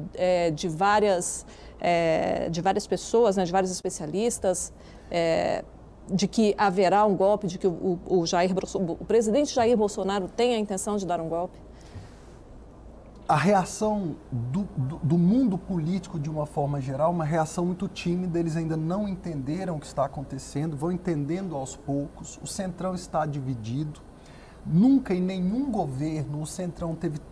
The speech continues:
Speaker 2: tanto espaço de poder dentro do Poder Executivo como ele tem hoje.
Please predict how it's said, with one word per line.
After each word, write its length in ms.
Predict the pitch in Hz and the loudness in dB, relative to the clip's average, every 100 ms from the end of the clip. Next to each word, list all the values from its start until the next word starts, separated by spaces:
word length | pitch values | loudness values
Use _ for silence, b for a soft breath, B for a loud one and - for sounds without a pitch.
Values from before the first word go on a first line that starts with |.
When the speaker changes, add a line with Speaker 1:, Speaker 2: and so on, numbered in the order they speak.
| - | -4
Speaker 2:
tanto 300 | 262 285 240 | -2 -2 -4
espaço 800 | 202 - - - 202 220 - 175 | -4 -8 -10 -2 -2 -2 -6 -8
de 100 | 156 | -8
poder 540 | - 165 131 135 147 | -6 -6 -4 -4 -4
dentro 500 | 123 123 180 226 - | -6 -4 -4 -4 -6
do 160 | 156 165 | -6 -6
Poder 340 | - 170 147 | 0 0 2
Executivo 760 | 151 143 151 120 - 160 151 131 | 0 -2 -8 -10 -8 -4 -4 -6
como 240 | - 185 180 | -6 0 2
ele 140 | 170 | 0
tem 320 | - 170 156 | 0 2 4
hoje. 420 | 139 147 175 165 | 4 4 4 -2